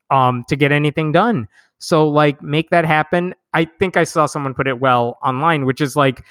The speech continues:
right now, I want to be yelling at Joe Biden and being mad at him, and I can't 'cause he hasn't won yet. So I need him to be a winner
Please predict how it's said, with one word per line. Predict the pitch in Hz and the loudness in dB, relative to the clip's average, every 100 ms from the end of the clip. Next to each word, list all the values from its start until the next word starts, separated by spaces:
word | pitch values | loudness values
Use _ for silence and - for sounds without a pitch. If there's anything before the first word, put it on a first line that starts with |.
| - _ _ _ _ _ _ _ _ | -20 _ _ _ _ _ _ _ _
right | 156 151 202 | -2 0 0
now, | 170 170 190 214 - | 0 2 4 2 2
I | 165 | 2
want | 147 139 165 170 | 2 2 2 0
to | 185 | -4
be | 156 156 156 147 156 - | 0 2 4 2 0 -8
yelling | 135 131 135 147 160 170 | -6 0 0 0 -2 -4
at | 147 | -4
Joe | 123 143 139 | 0 2 2
Biden | 127 131 139 165 175 | 2 2 2 -2 -2
and | 156 143 143 - 131 | -2 0 -2 -6 -6
being | 135 151 151 127 131 | -2 0 0 -4 -2
mad | 151 139 | 0 0
at | - | -4
him, | - 139 120 107 _ - | 0 0 0 -4 _ -6
and | 156 | -2
I | 147 | -2
can't | - - 170 117 - - _ | -2 -2 0 -2 -8 -12 _
'cause | 160 127 | -6 -2
he | 135 | -2
hasn't | 185 160 160 131 | -2 -2 -4 -8
won | 120 135 147 139 | -6 -2 0 0
yet. | 120 110 - - - _ - | 0 -2 -6 -12 -12 _ -6
So | 180 | 0
I | 151 | 2
need | 147 151 185 | 2 0 2
him | 180 190 190 | 2 0 0
to | - | -2
be | 147 156 | 0 4
a | 135 | 4
winner | 123 135 160 180 196 | 4 4 4 4 2